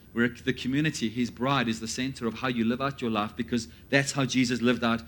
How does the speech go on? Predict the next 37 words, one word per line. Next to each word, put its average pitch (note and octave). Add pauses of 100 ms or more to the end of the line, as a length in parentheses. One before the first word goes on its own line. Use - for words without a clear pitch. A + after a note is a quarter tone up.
(160)
his C3+
lifestyle. C3+
Where F3
are G3+
you G3
spending F#3
your F3
money? E3+
Where C3+
are D3
you D3+
spending D3
your C3+
time? G#2 (500)
'Cause A#2
that'll C#3+
indicate C#3 (240)
whether A#2+
or A#2
not A#2+
you're A2+
doing A#2+
that. - (320)
Because D3
whether D3+
you F3
like D#3+
it E3
or D3
not, B2+
your C#3+
life C3+
is B2
a B2
bri-, A#2+ (220)
is B2
a, -